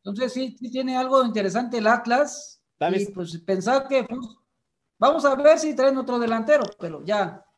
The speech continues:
Speaker 2: El que sí me
Speaker 1: es
Speaker 2: gusta que
Speaker 1: imposible
Speaker 2: hayan
Speaker 1: que esta contratación
Speaker 2: incorporado,
Speaker 1: pague.
Speaker 2: el que sí me gustó, Brian Garnica, mi querido Toño de Santos.
Speaker 1: Buen jugador, y es de la cantera de Atlas, ¿eh, Brian?
Speaker 2: Y se traen a
Speaker 1: Es un
Speaker 2: Gadi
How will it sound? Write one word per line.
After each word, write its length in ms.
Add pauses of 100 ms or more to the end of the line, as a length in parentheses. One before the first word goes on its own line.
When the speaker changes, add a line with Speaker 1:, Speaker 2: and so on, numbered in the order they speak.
Speaker 2:
El 200
que 120
sí 160
me 100
Speaker 1:
es 60
Speaker 2:
gusta 260
que 80
Speaker 1:
imposible 120
Speaker 2:
hayan 200
Speaker 1:
que 60
esta 140
contratación 500
Speaker 2:
incorporado, 220
Speaker 1:
pague. 260 (280)
Speaker 2:
el 180
que 120
sí 120
me 100
gustó, 420
Brian 300
Garnica, 560
mi 140
querido 340
Toño 240
de 80
Santos. 600 (220)
Speaker 1:
Buen 160
jugador, 520
y 80
es 80
de 60
la 140
cantera 380
de 80
Atlas, 280
¿eh, 240
Brian? 540
Speaker 2:
Y 120
se 160
traen 380
a 80
Speaker 1:
Es 60
un 60
Speaker 2:
Gadi 120